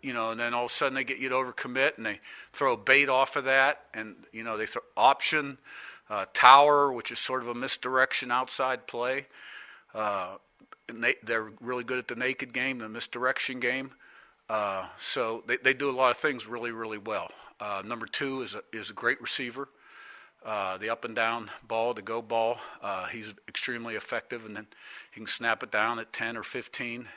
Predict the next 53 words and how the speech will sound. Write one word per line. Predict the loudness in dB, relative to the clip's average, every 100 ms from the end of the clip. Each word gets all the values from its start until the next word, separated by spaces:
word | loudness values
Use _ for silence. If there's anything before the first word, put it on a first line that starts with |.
| -16 -12
Uh, | -10 -12 -16 -20 -20 -18 -20 -2
got | 2
a | 4
lot | 4
of | 2
catches, | 0 -2 -2 -6 -8 -10
but | -2
they | 0
got | 2 2
weapons. | 2 0 -2 -10 -10 -10 -10
They | -8
got | -6
a |
six | -6 -8
four | -10 -6 -6
receiver | -6 -6 -8 -10
from | -12
Central | -10 -8 -10 -10
Florida | -8 -6 -4 -4 -8 -20 -20 -18 -18 -20 -14 -8
on |
the | -2
other | 0
side, | 2 2 2 0 -10 -12
and | -12
the | -8
slot | -8 0 2 2 0
had | -4
a |
huge | -4 -8 -8
game | -8 -6
against | -6 -6
Carolina. | -2 -2 -2 -4 -4
Had | -10 -8
about | -6 -4
a |
hundred | -4 -8 -8
thirty | -8 -6
yards | -6 -8 -8
receiving | -8 -8 -8 -12
and | -14
two | -10
touchdowns. | -8 -8 -8 -10 -16 -20 _ -20 -20 -20 -20 -14
So | -10
they've | -6
had | -4 -4
a |
few | -6 -10 -8
injuries | -8 -8 -8
on | -8
the | -6
offensive | -6 -8 -10 -8
line. | -4 -4 -4
The, | -6